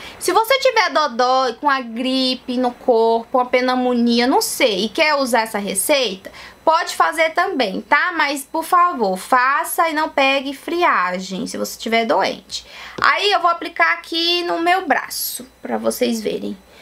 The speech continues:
Olha só, gente, é muito gostoso essa misturinha e o cheiro É um cheirinho gostoso, já não fica tão forte. Mas vai hidratar bem, ó. Ó, olha só como hidrata. Além de hidratar, vai,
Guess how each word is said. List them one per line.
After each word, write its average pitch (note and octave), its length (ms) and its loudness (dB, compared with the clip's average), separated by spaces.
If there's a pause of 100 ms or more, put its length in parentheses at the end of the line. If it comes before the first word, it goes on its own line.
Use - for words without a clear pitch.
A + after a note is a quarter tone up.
(180)
Olha E4 400 2
só, G3 340 -4
gente, A3+ 540 -2
é - 40 0
muito C#4 540 2
gostoso A3+ 640 0
essa A3+ 180 -2
misturinha A3 680 -2
e C4+ 100 -2
o D4+ 80 0
cheiro A#3+ 580 2 (400)
É F4 80 -8
um - 20 -6
cheirinho A4+ 320 2
gostoso, C#4 500 2
já C#4 140 4
não D4 80 -2
fica C#4+ 200 -4
tão D#4+ 200 -2
forte. G3+ 480 -2 (300)
Mas C4+ 240 2
vai D#4 160 2
hidratar D4+ 520 0
bem, D#4 300 0
ó. - 140 0 (240)
Ó, A#3 400 2 (600)
olha D#4+ 280 4
só C4 260 2
como D4+ 220 0
hidrata. A#3+ 680 -2 (320)
Além D#4+ 360 2
de F#4 80 -2
hidratar, C4+ 960 2
vai, C4 600 0